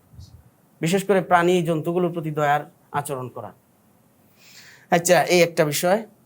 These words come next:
আরেকটা বিষয় হলো পরিচ্ছন্নতার প্রতি, নাজাফতের প্রতি, পরিচ্ছন্নতার প্রতি খেয়াল করা। বিশেষ করে শহরে এই কাজ, বিষয়ে বেশি যত্নবান হওয়া উচিত। কুরবানি তো অনেক বড় ইবাদতের কাজ করলাম আমি,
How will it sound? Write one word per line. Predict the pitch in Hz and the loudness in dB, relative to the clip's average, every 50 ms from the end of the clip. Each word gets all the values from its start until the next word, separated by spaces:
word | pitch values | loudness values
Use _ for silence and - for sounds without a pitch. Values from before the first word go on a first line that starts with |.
| _ _ _ - | _ _ _ 0
আরেকটা | 135 175 208 220 214 - - 233 | 2 2 4 2 2 0 0 0
বিষয় | 208 190 180 - 190 180 | 0 0 -2 -2 -2 -2
হলো | 170 165 156 147 143 147 - - - - - - - - - _ _ - - _ _ _ - - _ _ _ _ - - _ _ | -2 -2 -4 -6 -8 -8 -10 -12 -14 -14 -18 -20 -20 -20 -20 _ _ -20 -20 _ _ _ -20 -20 _ _ _ _ -20 -20 _ _
পরিচ্ছন্নতার | 202 208 202 196 196 202 - 208 196 196 190 185 196 175 | 2 4 4 2 2 -2 0 2 2 2 2 2 0 0
প্রতি, | 151 - 151 127 - 120 104 101 | 0 -4 -10 -12 -12 -14 -12 -4
নাজাফতের | 120 147 160 156 175 170 165 170 151 143 139 131 - | -2 -2 2 4 4 2 2 0 -6 -8 -10 -12 -14
প্রতি, | 127 120 - 135 | -18 -20 -14 -8
পরিচ্ছন্নতার | 170 185 180 175 - 190 190 180 170 170 170 156 | -6 -4 -4 -4 -4 -6 -6 -6 -6 -6 -8 -10
প্রতি | 147 147 151 131 | -10 -14 -16 -14
খেয়াল | - 139 127 120 - - | -12 -12 -12 -12 -14 -16
করা। | 123 113 110 - _ _ _ | -18 -18 -18 -20 _ _ _
বিশেষ | - 160 160 170 165 | -10 -10 -10 -6 -4
করে | - 180 170 | -4 -2 -2
শহরে | 165 - 170 170 185 190 180 170 | -2 -2 2 4 4 4 4 2
এই | 165 160 | -2 -4
কাজ, | 160 156 147 135 131 123 127 - _ _ - 120 151 | -6 -8 -8 -8 -10 -14 -18 -20 _ _ -20 -18 -14
বিষয়ে | 147 139 - 156 143 | -12 -8 -6 -4 -4
বেশি | 143 147 143 170 | -4 -4 -4 -4
যত্নবান | 160 151 147 151 151 131 131 127 127 | -6 -8 -8 -8 -8 -8 -8 -8 -10
হওয়া | 131 127 120 | -10 -12 -14
উচিত। | 120 - 117 104 _ _ _ _ _ _ _ _ _ _ _ _ _ _ _ | -16 -18 -20 -20 _ _ _ _ _ _ _ _ _ _ _ _ _ _ _
কুরবানি | - 208 202 226 233 240 220 | 2 4 6 6 6 6 4
তো | 220 220 | 4 4
অনেক | 202 196 190 175 | 2 2 2 2
বড় | 180 180 170 165 | 2 2 2 2
ইবাদতের | 151 151 147 147 143 - 147 | 0 0 -2 -2 -4 -8 -8
কাজ | - 147 143 139 - | -6 -6 -6 -6 -6
করলাম | - 160 151 147 147 139 | -6 -6 -4 -2 -4 -4
আমি, | 123 117 113 107 | -6 -8 -12 -16